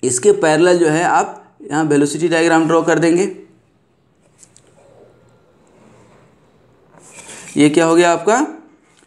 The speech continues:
Q, ठीक है। अब Q जब मालूम चल गया आपको, ठीक ना, तो ये क्या हो गया, वी क्यू। अब दो हमें निकालना है, कौन सा, ये वी आर एस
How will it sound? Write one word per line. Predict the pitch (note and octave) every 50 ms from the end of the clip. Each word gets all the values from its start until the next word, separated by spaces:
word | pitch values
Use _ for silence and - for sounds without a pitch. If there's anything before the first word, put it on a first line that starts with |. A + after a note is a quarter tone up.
| _ _ _ _ _ _ _ _ _
Q, | - F3+ G#3+ A3+ B3 C4 - - - - - - _ _ _ _ _ _ _ _ _ _ _ _ _ _ _ _ _ -
ठीक | G3+ G#3+ C#4
है। | D#4+ - - - - - - - -
अब | - E3+ E3+ E3+ E3+ -
Q | G3 A#3+ B3
जब | G3+ A3+ G#3
मालूम | F#3+ F#3 E3 F3+ G3 F#3+
चल | F3 G3 F3+
गया | F3+ F3+ F3 D3+
आपको, | C#3 C3 B2+ - D#3 F#3 A3 B3 - - - - -
ठीक | F3 G#3
ना, | A#3 A3+
तो | G3
ये | E3+ E3+ F3+
क्या | F3+ F#3+ F#3+ F3+
हो | F3+ F3+
गया, | G3+ A3
वी | G3 C#3+ B2 C3 D3+ F#3 G3
क्यू। | F#3+ F3+ G3+ A3+ B3 A#3+ - - - - - -
अब | F3 G3 - - - -
दो | D3 C3 F3+ G3+
हमें | A3 G3+ G3+ G#3 G#3
निकालना | G3 F#3+ G3 F#3+ F#3+ G3 G3 F#3+
है, | F3+ D#3+ D#3 F#3+ A3 - - - - - - - _ -
कौन | F3+ F3+ F#3+
सा, | F#3 A3 A#3+ C4 - - - - - -
ये | - D#3
वी | C#3+ C3 C3+ F#3 A3 A#3
आर | G#3 - - E3 E3+ F3+ F3+
एस | G3+ A#3+ - - - - -